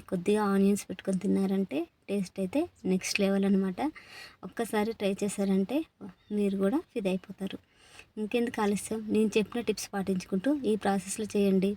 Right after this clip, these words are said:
పునుగులు చేయడంలో మీరు ఒక ఎక్స్‌పర్ట్ అయిపోతారు. So ఒకసారి మీరు కూడా ట్రై చేసి మీకు ఎలా కుదిరిందో మీ ఫీడ్‌బ్యాక్ నాతోటి కామెంట్స్లో తెలియజేయండి. అలాగే వీడియో నచ్చితే ఒక లైక్ కొట్టండి. మీ friends and relatives తోటి షేర్ చేసుకోండి.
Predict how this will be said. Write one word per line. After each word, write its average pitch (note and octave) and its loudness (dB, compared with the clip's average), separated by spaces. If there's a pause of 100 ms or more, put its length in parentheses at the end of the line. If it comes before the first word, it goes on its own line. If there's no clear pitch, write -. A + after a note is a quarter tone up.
పునుగులు G#3+ -2
చేయడంలో G3+ 2
మీరు G3+ 4
ఒక F#3+ 0 (540)
ఎక్స్‌పర్ట్ G#3 -4
అయిపోతారు. G3 2 (200)
So - 0 (260)
ఒకసారి A3 -2
మీరు G3+ 6
కూడా G#3+ -2
ట్రై G3+ 0
చేసి G3+ -2 (160)
మీకు G#3+ -2
ఎలా G#3+ 0
కుదిరిందో G3+ 2 (140)
మీ G#3+ -2
ఫీడ్‌బ్యాక్ G3+ 0
నాతోటి G3 2 (640)
కామెంట్స్లో G#3 2
తెలియజేయండి. F#3 4 (320)
అలాగే G3 0 (160)
వీడియో G3+ 0
నచ్చితే A#3 -4 (240)
ఒక - -10
లైక్ F#3+ 0
కొట్టండి. F#3+ 2 (540)
మీ A#3+ -2
friends G#3+ 2
and A3 2
relatives G3 2
తోటి F#3+ -2 (140)
షేర్ G#3+ -2
చేసుకోండి. F#3+ 0